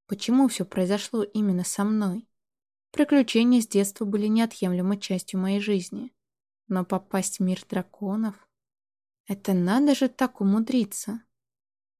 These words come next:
По земным легендам, драконы были самыми мудрыми мифическими существами на свете.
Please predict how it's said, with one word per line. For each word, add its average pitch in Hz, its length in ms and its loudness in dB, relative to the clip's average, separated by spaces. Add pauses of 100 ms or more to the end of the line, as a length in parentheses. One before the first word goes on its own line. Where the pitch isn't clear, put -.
(480)
По 208 60 4
земным 214 420 4
легендам, 208 600 0
драконы 190 480 0
были 220 240 0
самыми 202 480 0
мудрыми 208 420 0
мифическими 214 680 -2
существами 202 560 -4
на 208 160 -2
свете. - 500 -6